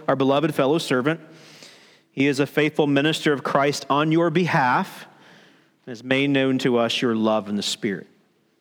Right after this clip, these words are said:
So Paul has a singular and a group focus in verses seven and eight.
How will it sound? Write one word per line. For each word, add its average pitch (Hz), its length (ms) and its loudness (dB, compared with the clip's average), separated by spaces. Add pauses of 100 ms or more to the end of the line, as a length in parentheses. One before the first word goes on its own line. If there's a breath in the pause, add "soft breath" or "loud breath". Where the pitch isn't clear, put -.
(1160)
So 143 60 2
Paul 151 260 2
has 151 200 2
a 120 60 0
singular 185 680 2
and 139 220 0
a 131 120 0
group 147 340 0
focus 127 480 0
in 107 140 -2
verses 110 280 -2
seven 107 300 -4
and 101 100 -2
eight. 95 180 -4